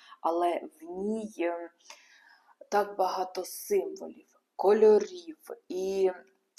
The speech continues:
прихованих значень. Вона дуже символічна колода, якщо я вам покажу, ось дивіться, вогняна, да, така червона, коли тут дійсно є вогонь. Але якщо взяти, наприклад,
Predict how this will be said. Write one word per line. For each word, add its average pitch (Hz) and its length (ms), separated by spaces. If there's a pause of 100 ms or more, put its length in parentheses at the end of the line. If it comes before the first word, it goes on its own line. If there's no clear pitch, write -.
(140)
прихованих 185 720
значень. 165 640
Вона 180 440
дуже 196 340
символічна 165 760
колода, 160 560
якщо 151 480
я 165 120
вам 160 180 (100)
покажу, 160 580
ось 160 240
дивіться, 151 500 (340)
вогняна, 170 920
да, 151 220
така 160 340
червона, 160 920
коли 156 380
тут 156 280 (280)
дійсно 165 600
є 160 340
вогонь. 165 640 (100)
Але 160 260
якщо 165 480
взяти, 175 600
наприклад, 160 720